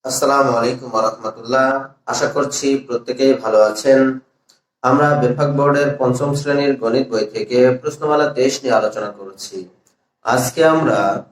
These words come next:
কিছু সময়কে সেকেন্ডে পরিণত করব। দেখুন, এখানে লিখে দেয়া আছে, "সেকেন্ডে পরিণত করো, সাত দিন নয় ঘন্টা, তিন মাস পাঁচ দিন দশ ঘন্টা, তিন মাস দুই সেকেন্ড।"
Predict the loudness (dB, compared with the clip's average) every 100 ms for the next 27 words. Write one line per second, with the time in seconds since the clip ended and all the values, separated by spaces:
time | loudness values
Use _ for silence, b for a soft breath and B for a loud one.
0 | _ _ _ _ _ -4 0 4 4 4
1 | 2 4 4 2 -2 -2 -2 -2 -4 -2
2 | 0 0 0 0 2 2 2 -2 -6 -14
3 | -20 -20 -20 _ _ _ -2 0 0 -2
4 | -4 -6 -14 _ _ _ _ -6 2 2
5 | 2 0 -2 0 0 0 -4 -6 -2 -2
6 | -4 _ _ -8 -4 0 0 0 -2 -2
7 | -2 -2 -6 -2 2 2 2 -2 -6 -2
8 | 0 2 0 0 2 2 0 -10 -4 0
9 | 0 -2 -10 -4 -2 2 0 0 0 0
10 | -2 -4 -4 -4 -6 -10 -4 0 0 -4
11 | -12 -20 _ _ -4 0 2 2 0 -2
12 | -2 -2 -4 -6 -8 -10